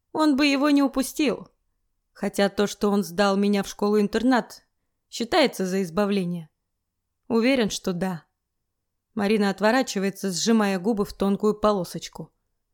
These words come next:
Она не рада такому одобрению. «Хотя, знаешь, я, наверное, поживу эти дни в доме сына. Для всех так будет лучше». О, противостояние.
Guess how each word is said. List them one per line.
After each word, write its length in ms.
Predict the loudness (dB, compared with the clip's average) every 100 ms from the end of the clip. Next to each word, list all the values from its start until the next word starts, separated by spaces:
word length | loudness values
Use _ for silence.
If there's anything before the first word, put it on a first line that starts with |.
| _ -6
Она 300 | -2 2 2
не 160 | 4
рада 240 | 4 2 2
такому 420 | -2 0 0 0
одобрению. 680 | 0 -2 -2 -4 -4 -8 -14 _ _ _ _ _ _ _ _ _
«Хотя, 560 | -10 -8 -6 -6 -6 -10 _ _ _ _ _ _ -10
знаешь, 560 | 0 0 2 -2 -4 -14 _ _ _ _ _
я, 360 | -2 0 2 2
наверное, 500 | 2 2 4 4 2
поживу 380 | 0 0 2 2
эти 200 | 2 0
дни 160 | 0
в 60 | 2
доме 240 | 2 2
сына. 440 | 2 0 -2 -2 -6 _ _ _ _ _ _ _ -4
Для 180 | -2 -2
всех 360 | 0 -2 0
так 200 | -2 -2
будет 300 | -2 -4 -4
лучше». 400 | -6 -6 -10 -14 _ _ _ _ _ _ _ _ -10
О, 680 | -6 -4 -4 -4 -4 -6 -12 _ _ _ _
противостояние. 1160 | -4 -2 0 -2 -2 -2 0 0 2 2 0 -6